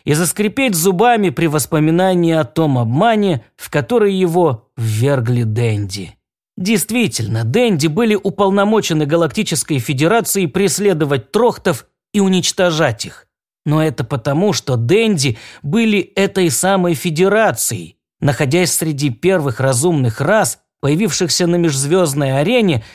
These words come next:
эти гигантские существа организовали крупные полицейские силы, чтобы защитить себя и свою власть от любой попытки возмущения, которая могла возникнуть в будущем. Эти полицейские силы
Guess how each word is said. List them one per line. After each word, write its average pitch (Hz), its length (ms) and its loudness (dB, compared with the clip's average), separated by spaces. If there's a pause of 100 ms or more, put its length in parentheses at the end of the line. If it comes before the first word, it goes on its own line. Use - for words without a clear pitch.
(120)
эти 208 260 -2
гигантские 175 720 0
существа 170 800 0
организовали 160 960 0
крупные 190 560 0
полицейские 196 840 0
силы, 202 400 -2
чтобы 165 320 0
защитить 175 640 -2
себя 170 400 0
и 175 60 0
свою 147 340 -2
власть 202 420 0 (120)
от - 200 -2
любой 185 400 2
попытки 214 520 -2
возмущения, 196 1040 0 (200)
которая 170 380 0
могла 147 380 2
возникнуть 151 720 0
в 139 100 -4
будущем. 110 640 -6 (500)
Эти 131 320 -4
полицейские 123 840 -2
силы 190 460 0